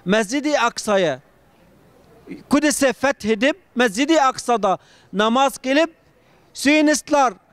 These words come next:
Kudüs'ten atıp "Allahu Ekber" diyecekler. Bunu olacak. Allah izniyle olacak.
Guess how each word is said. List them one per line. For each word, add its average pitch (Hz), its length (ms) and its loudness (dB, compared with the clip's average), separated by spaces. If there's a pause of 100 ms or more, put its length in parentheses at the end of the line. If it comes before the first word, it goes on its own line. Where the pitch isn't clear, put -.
(360)
Kudüs'ten 294 500 0
atıp 269 420 0
"Allahu 226 520 2
Ekber" 233 380 -2
diyecekler. 156 600 0 (500)
Bunu 180 140 2
olacak. 220 440 2 (840)
Allah 196 260 4
izniyle 247 340 0
olacak. 175 420 0